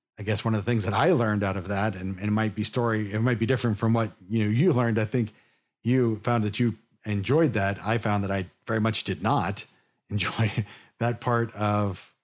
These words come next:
of producing a podcast, but I really enjoyed the process of being able to speak with folks and, and hear their perspectives and learn about various technologies or various approaches or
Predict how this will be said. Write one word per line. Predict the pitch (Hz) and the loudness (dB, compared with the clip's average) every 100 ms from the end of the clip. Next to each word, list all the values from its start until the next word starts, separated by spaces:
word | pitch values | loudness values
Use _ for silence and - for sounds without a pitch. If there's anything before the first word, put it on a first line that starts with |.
| _ | _
of | - 98 - | -4 -4 -2
producing | 113 110 104 95 | 0 2 2 -2
a | |
podcast, | 90 123 180 85 87 95 - _ _ _ _ | 0 -2 -2 -4 -6 -8 -10 _ _ _ _
but | - 127 110 | -2 0 0
I | 113 110 | 2 2
really | 110 123 113 | 4 2 2
enjoyed | 104 95 117 131 120 98 - _ _ | 2 2 2 2 2 -2 -12 _ _
the | 92 90 87 101 95 - | -12 -6 -2 0 0 -6
process | - 123 151 139 101 95 - | -4 0 0 0 -2 -2 -2
of | 92 | -6
being | 85 92 | -4 -4
able | 95 87 | -4 -6
to | 87 | -8
speak | - 135 147 - - - _ _ _ _ _ | -4 2 2 0 -12 -20 _ _ _ _ _
with | 101 117 107 | 0 0 -2
folks | - 92 92 - 110 | -8 -8 -6 -8 -8
and, | 90 92 92 | -8 -6 -8
and | 87 95 | -8 -8
hear | - 117 | -2 0
their | 104 | 0
perspectives | - - - 95 - - 90 85 - - | -4 -6 -4 -6 -8 -10 -10 -10 -12 -10
and | 104 87 87 87 - | -10 -8 -8 -10 -12
learn | 92 107 117 110 101 | -4 0 2 2 2
about | 98 98 98 95 _ _ _ _ | 2 0 -2 -6 _ _ _ _
various | 98 98 | -6 -6
technologies | - 90 92 87 85 98 90 87 - | -6 -10 -8 -10 -10 -10 -8 -8 -8
or | - 87 | -8 -8
various | 92 87 - | -6 -6 -10
approaches | - - 90 - 90 82 | -8 -8 -8 -8 -10 -10
or | 90 87 | -12 -12